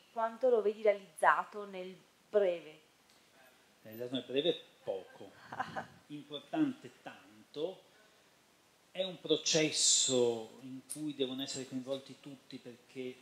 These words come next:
Speaker 2: solo il consumatore da solo prima o poi si stufa se non è
Speaker 1: Quindi
Speaker 2: seguito.
Speaker 1: anche le amministrazioni?
Speaker 2: Le amministrazioni, le aziende, in realtà molte amministrazioni stanno facendo delle
Speaker 1: Sì.
Speaker 2: cose. Adesso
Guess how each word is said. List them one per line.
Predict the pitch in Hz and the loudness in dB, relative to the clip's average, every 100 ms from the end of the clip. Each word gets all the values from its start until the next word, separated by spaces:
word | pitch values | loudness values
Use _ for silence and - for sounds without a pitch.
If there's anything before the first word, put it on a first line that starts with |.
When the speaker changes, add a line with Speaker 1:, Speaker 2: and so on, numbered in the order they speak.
| _ _ | _ _
Speaker 2:
solo | - - 156 151 | -4 2 2 2
il | 139 | 0
consumatore | 143 135 - 139 120 147 151 131 | 0 0 -2 -4 -4 0 0 0
da | 113 | -2
solo | - 143 131 | -2 -2 -4
prima | 117 113 | -8 -12
o | |
poi | - 120 | -8 -8
si | - 117 | -6 -4
stufa | - 117 107 - - | -4 -4 -10 -14 -16
se | 110 | -18
non | 107 - | -18 -10
è | |
Speaker 1:
Quindi | 240 233 214 | -8 0 2
Speaker 2:
seguito. | 196 | 2
Speaker 1:
anche | 208 233 | 2 2
le | 190 | 6
amministrazioni? | 190 190 185 196 - 185 - - 214 220 | 6 4 -10 -14 -14 -14 -14 -4 -2 -2
Speaker 2:
Le | 240 | -4
amministrazioni, | 240 254 247 120 - 185 208 | -6 -8 -8 -8 -4 0 2
le | 123 | 0
aziende, | 127 165 | 0 -4
in | 120 | -8
realtà | 120 214 | -4 -4
molte | 147 151 170 | -2 -4 -6
amministrazioni | 147 135 - - 175 147 | -6 -8 -10 -16 -12 -12
stanno | 123 113 | -12 -14
facendo | 113 - 123 113 | -16 -16 -14 -16
delle | 107 107 | -18 -16
Speaker 1:
Sì. | 180 | -10
Speaker 2:
cose. | 139 113 117 | -8 -8 -12
Adesso | 110 110 - 113 | -18 -16 -16 -16